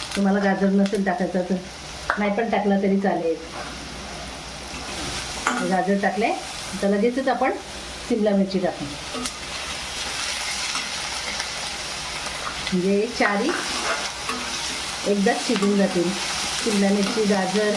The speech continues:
टोमॅटो, कांदा यांना व्यवस्थित शिजून घ्यायचं आहे आपल्याला. तर ढवलत राहायचं, ढवलून ढवलून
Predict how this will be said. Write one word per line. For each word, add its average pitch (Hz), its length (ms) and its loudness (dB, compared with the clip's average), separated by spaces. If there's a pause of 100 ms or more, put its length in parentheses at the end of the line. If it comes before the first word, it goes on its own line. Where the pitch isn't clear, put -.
(600)
टोमॅटो, 208 460 2 (100)
कांदा 196 380 4 (2000)
यांना 190 180 4
व्यवस्थित 208 540 2
शिजून 190 300 4
घ्यायचं 190 300 4
आहे 185 80 4
आपल्याला. 160 340 0 (3000)
तर 202 100 6
ढवलत 185 380 4
राहायचं, 180 440 4 (760)
ढवलून 190 320 6
ढवलून 190 300 6